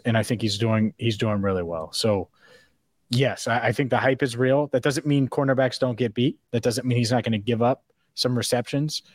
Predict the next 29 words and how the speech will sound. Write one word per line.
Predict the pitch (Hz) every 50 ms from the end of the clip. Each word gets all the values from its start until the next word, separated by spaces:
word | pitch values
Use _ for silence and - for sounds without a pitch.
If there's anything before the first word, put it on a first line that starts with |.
| - - - _ _ _ _
Charlie | - - 147 135 127 127 123
Jones | 110 104 117 117 123 131 120 -
got | - 127 127 123
him | 127 123
in | 120
a | 117
one-on-one | 107 107 113 120 120 117 113 110 104 107 117 120 127 135 139 131 - _ _ _ _ _ _ _ _ _ _ _ _
where | 147 127 113
Jones | 101 - - 127 123 127 123 113 - - - - - - _ _ _ _ -
just | - 127 - - - -
outboxed | 120 120 120 - _ - 104 107 113 - - - -
him | 131 127 131 131 - _ _ _ _ _
for | - - 131 131
the | 123 107
ball | - 143 107 117 120 117
in | 117 113
the | 110 107 104
air | 113 117 120
on | 120 113
a | 107
back | 92 110 107 110 -
shoulder | - - 110 104 107 123 131 127 - _ _ _ _ _
where | - 117 110 104 101 98 - _ _ _ _ -
Turner | - 147 135 131 131
was | 123 123 110
all | 120 123 120 117 117
over | 127 135 120 110 98
him. | 87 90 98 _ _ -
A-, | 113 107